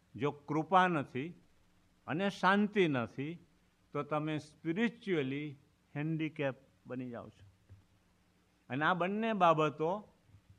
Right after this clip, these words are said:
ફક્ત પ્રભુ પાસેથી જ મળે છે, કારણ કે પાઉલ જણાવે છે કે તમને કોના તરફથી? દેવ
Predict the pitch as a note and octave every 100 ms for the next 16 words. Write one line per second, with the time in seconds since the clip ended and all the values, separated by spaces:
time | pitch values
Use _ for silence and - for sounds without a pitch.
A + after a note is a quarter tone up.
0 | - _ _ _ - F#3 - - G#3+ G#3+
1 | G#3+ E3 D#3 F3+ F#3 D#3+ D#3+ F3 D#3+ E3+
2 | D3+ B2+ C3 C3 - F2 F2+ B2+ C#3 D3
3 | C#3 D#3 E3+ C3 C#3 F#3 E3+ C3 D#3 D#3
4 | D3 D#3 - C#3 D3 D#3 D#3+ D3+ D#3 F3+
5 | F3+ F3+ E3 F#3+ G3 C#3 B2+ D3+ F3 F#3+